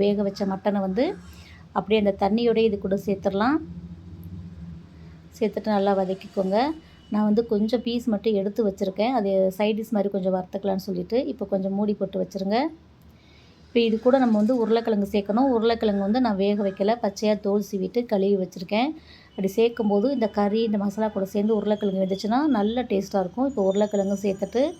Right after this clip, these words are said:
நல்லா மூடி போட்டு வச்சுருங்க. ஒரு ரெண்டு, மூணு நிமிஷத்துக்கு நல்லா வதக்கி விட்டுக்கோங்க இதை.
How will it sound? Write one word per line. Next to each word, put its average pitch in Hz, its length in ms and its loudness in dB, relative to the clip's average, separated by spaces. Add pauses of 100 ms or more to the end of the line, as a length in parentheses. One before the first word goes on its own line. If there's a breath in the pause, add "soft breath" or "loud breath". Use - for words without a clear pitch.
(420 loud breath)
நல்லா 220 260 4
மூடி 233 220 2
போட்டு 202 220 2
வச்சுருங்க. 202 360 -2 (100)
ஒரு 208 120 2
ரெண்டு, 220 240 2
மூணு 214 160 2
நிமிஷத்துக்கு 233 520 -2
நல்லா 214 220 2
வதக்கி 190 340 0
விட்டுக்கோங்க 190 420 -2
இதை. 220 160 2